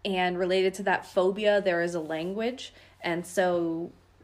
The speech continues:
that language increases patterns in the brain of firing that are associated with fear.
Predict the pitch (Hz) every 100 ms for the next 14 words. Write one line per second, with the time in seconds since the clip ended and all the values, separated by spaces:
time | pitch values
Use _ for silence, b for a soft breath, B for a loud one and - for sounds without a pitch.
0 | - 196 180 196 190 185 185 185 - 196
1 | 220 220 196 196 185 180 180 - - 180
2 | 185 185 185 180 156 170 165 165 165 175
3 | 180 - 165 170 160 170 175 165 165 160
4 | 156 147 160 156 160 160 - 165 156 202